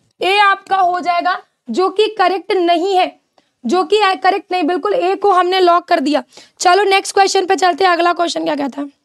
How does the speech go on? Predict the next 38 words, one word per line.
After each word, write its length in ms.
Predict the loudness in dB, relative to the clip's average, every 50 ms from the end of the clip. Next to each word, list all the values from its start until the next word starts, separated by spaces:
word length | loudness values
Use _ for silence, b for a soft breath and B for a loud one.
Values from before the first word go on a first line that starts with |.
| _ _ _ _ _ _ _ _ _ _ _ _ _ _ _ b b b b b b b b b b 0
अगला 300 | 2 2 2 2 2 2
क्वेश्चन 340 | 2 2 0 2 0 0 0
क्या 120 | 0 0 0
कहता 240 | 0 -2 -2 -2 -2
है, 60 | 0
बहुत 320 | 0 2 2 4 4 4
ईजी 280 | 4 4 4 4 2 2
क्वेश्चन 380 | 2 0 0 0 0 0 0 0
है 120 | -2 -4 -6 b b b b b b
जो 120 | -2 0
कि 120 | 2 0 0 0 2
कई 220 | 2 4 4 4
बार 280 | 2 2 0 0 0 0
आपके 320 | 0 -2 -2 -2 -6 -6
पेपर 400 | -4 -4 -6 -4 -2 0 0 0
में 120 | -2 -4 -8 _ _ _ -20 -20 -20 _ -2
आ 220 | 0 0 2 0
चुका 320 | 0 -2 -4 -2 0 2 4
है, 80 | 4
आप 260 | 4 4 2 0 0 -2
लोग 160 | -2 -2 -2 0
कर 200 | 0 0 0 0
भी 220 | 0 -2 -2 -2
चुके 280 | -2 -4 -6 -6 -4 -2
हो। 220 | -2 -2 -4 -6 B B B B B _ -6 -4
When 340 | 0 0 0 0 0 -2 -4 -4 -2
two 180 | 0 2 2 2 0
neutral 680 | -2 -4 -4 -4 -4 -4 -6 -4 -4 -2 -2 0 0 0 0
object, 340 | -2 -2 -2 -4 -4 -4 -4 _ _ _ _ _ _ _ _ -6
दो 220 | -4 -2 0 0 2 2 2
ऑब्जेक्ट 400 | 0 -2 -2 -4 -4 -4 -2 -4
है 100 | -4 -4
जो 180 | -2 -2 -4 -2
कि 160 | -2 0 0
न्यूट्रल 520 | 0 0 -2 -2 -4 -2 0 2 2 2 2
है, 140 | 0 -2 -6 _ _ _ _ _ _ -4
are 320 | 0 2 2 2 2 0 -4 -2
rubbed 340 | 0 0 0 0 -2 -4